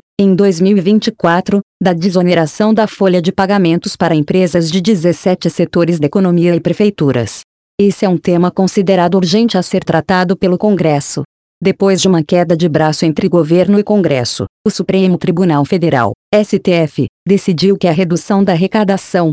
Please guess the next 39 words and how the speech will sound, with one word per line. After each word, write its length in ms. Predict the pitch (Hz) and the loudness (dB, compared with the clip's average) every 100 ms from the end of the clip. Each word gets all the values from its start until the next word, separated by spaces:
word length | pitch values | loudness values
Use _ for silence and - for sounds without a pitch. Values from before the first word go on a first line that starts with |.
| - - | -4 -2
estimada 640 | 190 - 165 165 175 170 | -2 0 0 2 2 0
pelo 200 | 175 190 | 0 2
Ministério 600 | 180 170 156 - 180 175 | 2 2 -2 0 0 0
da 120 | 170 | 0
Fazenda 540 | 160 214 170 190 220 220 | 0 0 0 0 2 2
em 80 | 180 | 2
R 260 | 180 180 | 0 -2
cifrão 460 | 190 196 - 160 170 | -2 -4 -2 0 0
vinte 280 | 180 185 170 | 0 0 -2
e 60 | |
seis 320 | - 190 185 | -2 0 0
vírgula 320 | 160 180 196 202 | 0 0 0 0
três 300 | 196 175 156 | 0 0 0
bilhões 420 | 175 190 196 196 | 0 0 0 0
em 120 | 185 | 2
dois 240 | 175 170 | 2 2
mil 180 | 151 208 | 2 0
e 20 | |
vinte 280 | 180 208 214 | 2 0 0
e 40 | - | -2
quatro, 520 | - 175 180 196 196 _ - | -2 0 0 -2 -4 _ -4
precisa 460 | - 196 214 190 | -2 0 0 0
ser 180 | 185 180 | 0 -2
compensada 640 | - 220 156 139 175 160 170 | -2 0 0 0 0 0 0
por 160 | 196 | 0
outra 300 | 180 196 202 | 0 2 0
fonte 460 | - 196 208 214 170 | 0 0 0 0 -2
de 100 | 185 | 0
recurso 500 | 175 - 175 170 190 | -2 0 -2 0 0
no 120 | 185 | 0
orçamento. 640 | 196 - 175 151 135 - 127 _ _ _ | 0 0 0 0 -2 -4 -6 _ _ _
A 80 | 180 | -6
Corte 440 | - 175 165 - 180 | -2 0 0 -2 0
deu 140 | 196 | 0
um 80 | 202 | 2
prazo 340 | 185 165 160 | 2 0 0
de 140 | 170 175 | -2 -2
sessenta 500 | 156 - 208 208 180 | -2 -2 -2 0 0
dias, 440 | 160 160 135 - | 0 0 0 -4